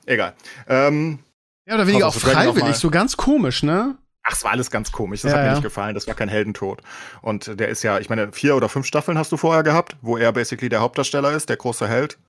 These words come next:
Speaker 1: Ähm, und, und dann stirbt er da so, so, so, so, so auf eine Dulli-Methode irgendwie, wo du denkst,
Speaker 2: Ja.
Speaker 1: boah,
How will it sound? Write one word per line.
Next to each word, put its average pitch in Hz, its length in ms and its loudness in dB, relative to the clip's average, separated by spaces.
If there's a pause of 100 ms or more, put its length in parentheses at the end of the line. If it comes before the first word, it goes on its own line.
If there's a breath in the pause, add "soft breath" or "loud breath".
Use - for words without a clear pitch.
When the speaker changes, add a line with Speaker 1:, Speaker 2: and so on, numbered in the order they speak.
(120)
Speaker 1:
Ähm, 107 340 -4 (320)
und, 117 240 -4
und 110 220 -4
dann 107 320 -6
stirbt - 300 -6
er 113 60 2
da 107 160 4
so, 98 220 -2
so, 101 140 -10
so, 95 260 -6
so, 92 240 -10
so 90 140 -14
auf 90 160 -12
eine 92 80 -10
Dulli-Methode 92 1120 0
irgendwie, 92 420 -4
wo 95 60 -8
du 92 80 -10
denkst, 95 240 -4
Speaker 2:
Ja. 151 80 -6
Speaker 1:
boah, 87 220 -4